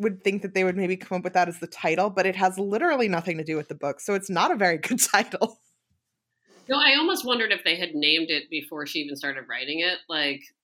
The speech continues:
Speaker 1: Oh, maybe.
Speaker 2: 'cause it sounds cool, and I was like, "Cool, Soul Stealer," and then I was like,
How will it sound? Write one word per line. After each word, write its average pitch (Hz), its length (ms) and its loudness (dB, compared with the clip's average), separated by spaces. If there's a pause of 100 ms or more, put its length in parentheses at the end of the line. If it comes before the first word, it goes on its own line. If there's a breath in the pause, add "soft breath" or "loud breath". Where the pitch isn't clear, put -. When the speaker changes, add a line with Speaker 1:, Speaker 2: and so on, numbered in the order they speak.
(220)
Speaker 1:
Oh, 196 180 4
maybe. 185 460 -4
Speaker 2:
'cause - 140 -4
it 226 160 -4
sounds 240 320 4
cool, 208 420 -2
and 185 80 0
I 196 80 4
was 190 160 -2
like, 208 160 2
"Cool, 254 380 0
Soul 247 240 0
Stealer," 170 400 -2
and 170 120 0
then 180 80 2
I 180 80 4
was 180 140 -2
like, 180 240 2